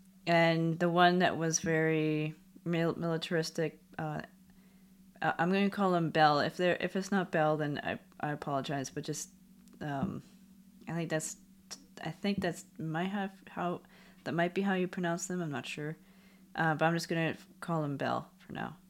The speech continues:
Uh, so Bel kinda took over from the people that were s-, pra-, still practicing the law of one, and they became more scientific. They beta-,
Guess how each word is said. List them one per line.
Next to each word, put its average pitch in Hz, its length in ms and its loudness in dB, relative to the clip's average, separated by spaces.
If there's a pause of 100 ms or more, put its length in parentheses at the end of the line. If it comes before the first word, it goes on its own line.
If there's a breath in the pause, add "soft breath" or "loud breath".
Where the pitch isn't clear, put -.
(680 loud breath)
Uh, 156 500 2 (160)
so 170 560 0 (520)
Bel 190 280 8
kinda 208 260 2
took 196 260 -2
over 185 600 2 (520 loud breath)
from 175 540 4
the 175 140 -4
people 170 340 -4
that 156 180 2
were 160 380 2 (440)
s-, - 200 -10
pra-, - 260 0
still - 220 -4
practicing 170 680 -4
the 160 100 0
law 151 320 0
of 147 120 -6
one, 165 380 -2 (680 loud breath)
and 165 440 4
they 165 60 2
became 180 500 0
more 170 200 0
scientific. 160 800 -2
They 156 100 -2
beta-, 165 380 -6